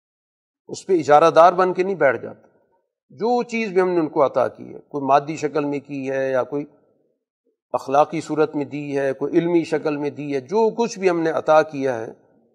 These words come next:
اس کو کسی بھی صورت میں صرف اپنا بنا کر اس پہ قبضہ کر کے نہیں بیٹھ جاتے، بلکہ دوسروں تک اس کو پہنچاتے ہیں، اس کو خرچ کرتے ہیں۔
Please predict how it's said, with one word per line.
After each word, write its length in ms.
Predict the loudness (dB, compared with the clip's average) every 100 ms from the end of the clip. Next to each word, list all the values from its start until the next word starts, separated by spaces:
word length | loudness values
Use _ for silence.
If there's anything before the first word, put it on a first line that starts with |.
| _ -6
اس 200 | -6 -4
کو 120 | -6
کسی 280 | -6 -6 -4
بھی 100 | -4
صورت 380 | 0 2 2 0
میں 80 |
صرف 240 | -2 -2 -2 -2
اپنا 300 | -2 2 2
بنا 300 | 2 2 2
کر 200 | 2 -2
اس 240 | -4 -6
پہ 80 | -6
قبضہ 340 | -2 -2 2
کر 280 | 0 2 -2
کے 240 | -2 -6 -8 _ _ _ _ _ _
نہیں 260 | -4 0 2
بیٹھ 240 | 4 4
جاتے، 340 | 2 0 2 0
بلکہ 360 | -2 -2 -6
دوسروں 400 | -4 -8 -6 -6
تک 260 | -2 -4 -4 _ _ _ _ _
اس 180 | -20 -6
کو 100 | -4
پہنچاتے 560 | -2 -2 0 0 0
ہیں، 80 | -6
اس 100 | -6
کو 120 | -8
خرچ 300 | 0 0 0
کرتے 280 | -6 -8 -10
ہیں۔ 220 | -20 _